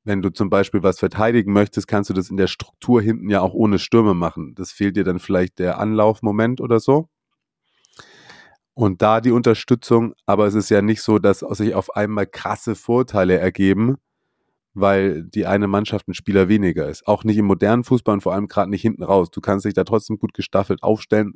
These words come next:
pipapo. Was es aber gemacht hat, war auf jeden Fall auf einmal auch wieder, finde ich, im, in den Köpfen Atalantas und dann vom Publikum auch kommend,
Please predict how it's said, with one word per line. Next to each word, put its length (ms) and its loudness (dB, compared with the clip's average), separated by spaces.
pipapo. 580 -2
Was 280 0
es 140 2
aber 260 2
gemacht 460 0
hat, 260 0
war 180 2
auf 200 0
jeden 180 0
Fall 160 0
auf 240 -6
einmal 320 -2
auch 300 -2
wieder, 360 0
finde 320 -2
ich, 180 -8
im, 200 -6
in 40 -12
den 220 -4
Köpfen 520 -4
Atalantas 640 2
und 160 -6
dann 120 0
vom 160 -2
Publikum 480 -2
auch 160 -2
kommend, 420 0